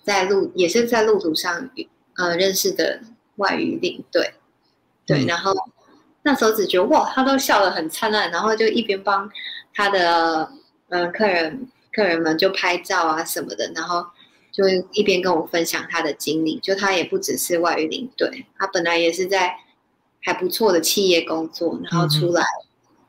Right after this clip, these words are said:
Speaker 1: 然后还会开课，然后也会上节目，也有出书。
Speaker 2: 你说他还拿单眼帮客人拍耶？
Speaker 1: 对啊，而且拍得很好哦。
Speaker 2: 领队很少愿意这样子，
Speaker 1: 他有
Speaker 2: 因为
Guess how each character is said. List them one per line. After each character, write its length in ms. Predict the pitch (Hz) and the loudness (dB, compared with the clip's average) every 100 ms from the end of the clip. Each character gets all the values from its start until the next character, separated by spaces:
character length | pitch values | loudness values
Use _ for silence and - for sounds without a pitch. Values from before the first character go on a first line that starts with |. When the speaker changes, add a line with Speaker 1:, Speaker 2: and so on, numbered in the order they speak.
| _ | _
Speaker 1:
然 100 | 175 175 | -14 -6
后 340 | 175 170 175 - _ _ | -4 -4 -6 -16 _ _
还 120 | - | -6
会 140 | 180 214 | 0 0
开 240 | 214 185 180 | 2 0 -2
课， 340 | - 190 151 | 0 0 0
然 80 | 165 | 0
后 80 | 175 | 0
也 80 | 175 | 2
会 140 | 175 | 0
上 260 | 180 190 160 | 0 -2 -2
节 200 | - 135 | -4 -6
目， 160 | 170 | -6
也 120 | 175 190 | 0 2
有 120 | 160 | 2
出 240 | - 160 | 0 0
书。 360 | 156 - 160 160 - | 0 0 0 0 -4
Speaker 2:
你 80 | |
说 160 | 156 233 | 0 2
他 160 | 233 247 | 4 4
还 160 | 214 | 4
拿 180 | 170 160 | 4 2
单 220 | 160 180 175 | 2 2 2
眼 120 | 131 | 2
帮 200 | 139 147 | 0 -2
客 160 | - | 0
人 180 | 127 110 | 0 -2
拍 240 | 113 117 113 | -8 -8 -8
耶？ 220 | 107 - _ _ _ _ _ - _ _ _ | -10 -16 _ _ _ _ _ -20 _ _ _
Speaker 1:
对 200 | - 311 | 6 8
啊， 300 | 302 262 262 262 262 _ | 8 6 4 2 -2 _
而 80 | - | -2
且 100 | 262 | 0
拍 220 | 254 220 | 2 2
得 100 | 220 | 2
很 180 | 208 170 | 2 -2
好 320 | 175 196 160 | -2 -2 0
哦。 220 | - - - _ _ | -2 -4 -10 _ _
Speaker 2:
领 260 | 160 165 156 | -6 2 4
队 220 | 202 214 | 4 4
很 220 | 170 175 | 4 2
少 280 | 190 139 131 | 2 0 2
愿 220 | 156 165 | 2 2
意 60 | 151 | 0
这 80 | 160 | -2
样 160 | 135 | -2
子， 120 | 120 135 | -4 -2
Speaker 1:
他 40 | |
有 60 | 160 | 0
Speaker 2:
因 80 | |
为 220 | 180 175 | 2 2